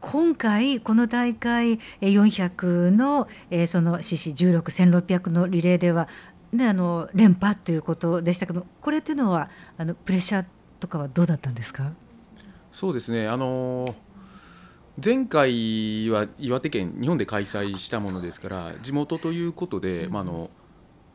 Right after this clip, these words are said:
Speaker 2: 応援も多かったものですから、かなり、あの、緊張したんですけども、
Speaker 1: うんうん。
Speaker 2: まあ、あの、今回、まあ、シンガポールで、
Speaker 1: うん。
Speaker 2: あの、まあ、応援ははっきり言って全然なかったんですけども、
Speaker 1: うんうん。
Speaker 2: 日本に対しては。
Speaker 1: うんうん。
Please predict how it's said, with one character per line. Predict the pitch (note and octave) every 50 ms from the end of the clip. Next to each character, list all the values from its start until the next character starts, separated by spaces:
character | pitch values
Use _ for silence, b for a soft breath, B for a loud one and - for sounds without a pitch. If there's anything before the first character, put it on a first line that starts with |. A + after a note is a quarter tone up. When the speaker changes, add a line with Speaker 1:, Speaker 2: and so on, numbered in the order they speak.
| _ - -
Speaker 2:
応 | B2+ C3+ D3
援 | D3 D3+
も | D3 C3+ B2+
多 | A2+
か | B2+ C3
っ |
た | - G2
も | F2 E2
の | D#2
で | D2+
す | D2+ -
か | - F2
ら、 | E2 D#2 D#2+ - - - - -
か | - F#3+
な | F3 B2+
り、 | F2+ E2 D#2 - -
あ | G#2 F#2+
の、 | E2+ E2 D#2+
緊 | - - A#2 A2+
張 | G#2+ A2 G#2 F#2
し | -
た | G2 F#2
ん | E2+
で | D#2+ D#2
す | F2+ G2
け | E2
ど | D#2+ D2+
も、 | E2 E2 D#2
Speaker 1:
う |
ん | D2
う | D2
ん。 | - b b b b b - -
Speaker 2:
ま | D#3+
あ、 | D#3+
あ |
の、 | D#3 D#3 D#3 D3+
今 | - B3+ A#3 -
回、 | C3 A#2 G2+ G2 F#2 F#2+ -
ま | A2+ A#2
あ、 |
シ | G#2+ - D#3
ン | D#3 D3
ガ | D3
ポ | - D#3 C#3+ A#2
ー | G2 F2+ E2+ E2 E2 E2+
ル | E2
で、 | E2+ F#2 F2 E2 D#2
Speaker 1:
う | B2
ん。 | F3+ F3 D#3 - - -
Speaker 2:
あ | C3+ C3+
の、 | C3+ C3 C3 B2+ B2 B2 B2 B2 C3
ま | C3+
あ、 | A#2+
応 | C#3+ D#3+ F3+
援 | F#3 E3+
は | D#3
は | B2+
っ | B2+
き | - -
り | G2+
言 | F#2+ E2
っ |
て | F#2+
全 | F2+ F#2 E2+
然 |
な | F#2 F#2+
か | E2
っ | D#2
た | - E2+
ん | D2+
で | -
す | - -
け | - E3+
ど | F#2+
も、 | F#2
Speaker 1:
う | G2
ん | F#2
う |
ん。 |
Speaker 2:
日 | F2+ F#2
本 | G2+ F#2 F2
に | E2+
対 | D2 - E2+ E2+
し | - -
て | -
は。 | D#2+ D2+ E2+
Speaker 1:
う |
ん | -
う |
ん。 | E3+